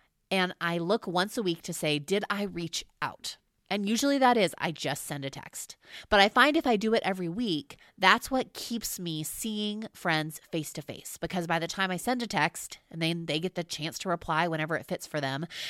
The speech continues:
and then we say we should, hey, maybe try to catch up. And eventually it gets it on the calendar. And it's been a really important practice to help me find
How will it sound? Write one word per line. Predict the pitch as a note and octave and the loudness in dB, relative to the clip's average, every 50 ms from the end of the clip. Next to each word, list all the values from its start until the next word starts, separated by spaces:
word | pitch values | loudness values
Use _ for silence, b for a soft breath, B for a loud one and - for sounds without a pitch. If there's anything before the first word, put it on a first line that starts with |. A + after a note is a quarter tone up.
| B B | B B
and | F#3 F#3+ | -2 -2
then | G3 | 0
we | F#3 F#3+ | 0 -2
say | F#3 - - D3 E3+ G3+ | -2 -2 0 0 0 2
we | G3+ G#3 | 0 -2
should, | G#3 - G#3 F#3+ | -4 -4 -6 -2
hey, | F#3+ D4+ G4 F#4+ E4 | 0 0 2 2 0
maybe | B3+ G#3+ A3+ A3+ A#3+ | 0 -2 -4 -4 -4
try | - C#4 B3 B3+ | 0 2 2 2
to | B3+ C4 - _ | 2 0 -4 _
catch | - C4 C4+ - - | -4 -4 0 4 6
up. | E4 - - - _ B B B B B B B B | 6 6 6 4 _ B B B B B B B B
And | - A3 A3+ | 2 4 4
eventually | A#3 A3 G3 G#3+ B3+ C4 - - C#4+ C#4+ C#4+ D4 C#4 | 4 4 6 4 4 4 2 0 2 4 4 4 4
it | - - - | 2 2 0
gets | G3 F3+ - - | -2 -2 0 0
it | G3+ | 0
on | F3 E3 D#3+ | 0 0 0
the | E3 | -4
calendar. | - - D3 D3 C3 B2 B2 F2+ F#2 - - _ b b b b b | -6 -6 -6 -6 -4 -6 -6 -8 -10 -12 -14 _ b b b b b
And | - G3 G#3 | -2 -2 -2
it's | G3 - | -2 -2
been | - G#3+ G3+ | 0 0 2
a | G#3 G3 | 2 2
really | F#3 A3 A#3+ E4 F#4 F#4 | 2 2 2 4 2 2
important | E4 - - C4+ - - A3+ G#3 | 0 2 2 2 0 0 -2 0
practice | G#3 F#3+ G3+ - - G#3+ A3 - - - B B B B B B | 2 2 2 2 0 -2 -2 -2 -4 -10 B B B B B B
to | - G3 | -4 -2
help | F#3 F#3+ F#3 G3+ - - | 2 4 4 4 4 2
me | F#3 F3+ F3 F3 E3 E3+ F3 - - _ _ _ | -4 -4 -4 -2 -2 -4 -4 -6 -10 _ _ _
find | - E3+ E3 E3 E3+ F3 F3 F#3 | 4 4 4 4 4 0 -2 -6